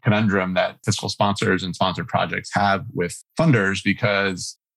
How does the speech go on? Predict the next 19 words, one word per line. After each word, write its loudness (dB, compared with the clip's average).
a 4
lot 6
of 0
funders 0
don't 2
have 4
a 4
blanket 2
sort -2
of -2
policy 2
against -4
giving 2
to 0
fiscally 0
sponsored -4
projects. -4
And 0
others 2